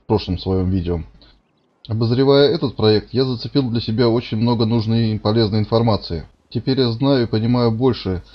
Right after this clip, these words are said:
того, что происходит на таких серверах. Но понравилось ли мне самому,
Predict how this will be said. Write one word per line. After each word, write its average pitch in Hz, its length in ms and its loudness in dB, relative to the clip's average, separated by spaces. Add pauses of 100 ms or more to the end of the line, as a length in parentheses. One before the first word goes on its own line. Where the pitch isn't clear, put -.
(240)
того, 123 260 4
что - 160 -4
происходит 104 540 0
на 95 100 -2
таких 98 300 -6
серверах. 101 500 -2 (640)
Но 120 140 0
понравилось 143 580 4
ли 135 60 0
мне 139 120 4
самому, 147 520 -2